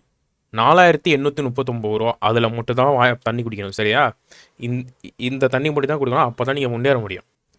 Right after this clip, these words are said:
காலையில நாலு நாற்பதுக்கெல்லாம் டைரி எழுதிட்டு இருக்கான். எல்லாரும் டைரி நை-, அன்னைக்கு நாள் முடியும் போது தான் டைரி எழுதுவாங்க. ஆனா இவர் அவ-, அதை விட பெரிய ஆளு. அன்னைக்கு என்ன நடக்குமோன்னு அவர் ஏற்கனவே தெரியும். அதான் காலையிலேயே எழுதி முடிச்சிருவாரு டைரியை, சரியா? அப்படியே அந்த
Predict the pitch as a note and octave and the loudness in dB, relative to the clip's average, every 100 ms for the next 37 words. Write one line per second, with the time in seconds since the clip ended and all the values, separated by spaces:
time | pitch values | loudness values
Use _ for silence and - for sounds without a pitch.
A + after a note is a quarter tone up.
0 | A#2+ A#2 C3 C#3+ A#2 A2+ B2 C#3+ C#3 A#2 | 0 4 4 2 2 0 2 2 2 0
1 | B2+ B2+ C3+ B2 B2 D3+ D3+ C#3 _ _ | 0 0 0 0 0 -2 -4 -14 _ _
2 | _ _ _ _ G#2+ C3 E3 D3+ A#2 G#2 | _ _ _ _ 0 2 4 2 0 -2
3 | G2+ G#2 G2 - _ _ _ _ _ _ | -8 -12 -12 -16 _ _ _ _ _ _
4 | _ _ A2+ B2+ C3+ A2+ G2 A#2 C#3+ - | _ _ -2 2 4 2 -2 -6 -8 -8
5 | A#2 B2+ E3 E3+ C3+ C3+ A#2+ B2 A#2+ A#2+ | 0 2 4 2 2 0 0 -2 -4 2
6 | C3+ E3 C3 C3 D3 C3 B2+ B2+ B2 A#2 | 2 2 -2 -2 -2 0 0 0 0 0
7 | A#2 G2+ G2 G2 F#2+ - A2+ C3 C3+ - | -2 -4 -8 -8 -14 -8 -2 -2 -2 -8
8 | A#2 A#2 A2+ A#2 A#2 C3+ C#3+ C#3 B2 A#2+ | -4 0 2 2 0 0 0 0 2 2
9 | G#2 F#2+ _ _ _ - - _ A#2+ A#2+ | 0 -4 _ _ _ -10 -10 _ -2 2
10 | A#2+ D#3+ D3 D#3 D3 D3+ C#3 B2 C3+ C#3 | 2 4 2 2 0 2 4 4 2 -2
11 | B2+ B2+ A#2+ G2 B2+ B2+ B2 D3 D3 C3+ | 0 0 0 -2 -4 2 4 6 4 4
12 | C#3 A#2+ A2+ A2+ G2 G#2+ G#2+ G#2 F2+ _ | 0 -4 -4 -4 -4 -2 -2 -4 -6 _
13 | _ _ - A2 B2+ A#2 _ _ - _ | _ _ -4 0 0 0 _ _ -20 _
14 | _ _ _ _ _ _ _ _ - A#2+ | _ _ _ _ _ _ _ _ -8 0
15 | D3 C#3 | 2 6